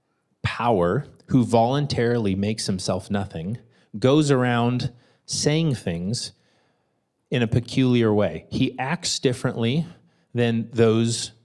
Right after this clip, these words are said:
with power do, and then he starts saying things like, "Oh, in the kingdom, the, the last, they'll be first, and the first will be last." Or,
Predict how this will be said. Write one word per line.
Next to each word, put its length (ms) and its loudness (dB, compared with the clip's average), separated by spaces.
with 180 0
power 320 2
do, 340 0
and 120 -2
then 100 0
he 60 -2
starts 360 -2
saying 360 -2
things 400 -2
like, 460 -2
"Oh, 200 4
in 240 -2
the 80 0
kingdom, 720 -2
the, 220 0
the 120 0
last, 540 -2
they'll 180 4
be 140 0
first, 560 -6
and 120 -2
the 60 0
first 440 0
will 100 0
be 160 0
last." 520 -6
Or, 560 2